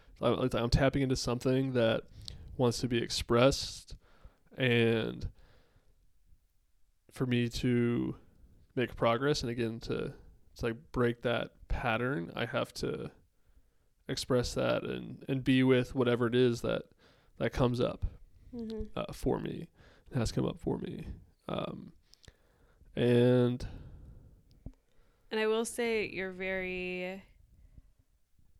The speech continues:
Speaker 2: um, yeah, y-, you're just very good at noticing that. And
Speaker 1: Mm.
Speaker 2: I've noticed that you're able to shift it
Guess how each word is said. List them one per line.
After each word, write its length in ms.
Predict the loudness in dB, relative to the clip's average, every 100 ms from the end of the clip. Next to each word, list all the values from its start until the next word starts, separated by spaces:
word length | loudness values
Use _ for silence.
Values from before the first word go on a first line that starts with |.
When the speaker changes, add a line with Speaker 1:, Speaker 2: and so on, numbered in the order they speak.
| _ _ -12
Speaker 2:
um, 920 | -8 -8 -8 -10 -10 -10 -10 -12 -14 -16 -20 -20 -20 -20 -20 _ -20 _ _ _ _ _ _ _ _ _ _ _ _ _ _ -4
yeah, 180 | 0 0
y-, 220 | -2 -6 -4
you're 180 | -4
just 220 | -4 -8 -4
very 240 | -2 -2
good 440 | -4 -4 -2 -4 -8 -8
at 360 | -6 -6 -6
noticing 640 | -8 -8 -8 -10 -8 -6 -4
that. 380 | -4 -6 -8 -8
And 300 | -8 -4 -4
Speaker 1:
Mm. 200 | -4 -6 -8 -6 -6 -8 -12 -20 -18
Speaker 2:
I've 80 | -10
noticed 520 | -8 -6 -6 -8 -8 -10
that 140 | -8
you're 180 | -8 -8
able 420 | -8 -10 -10 -10
to 160 | -10 -12
shift 600 | -12 -12 -10 -12 -12 -12
it 320 | -8 -10 -12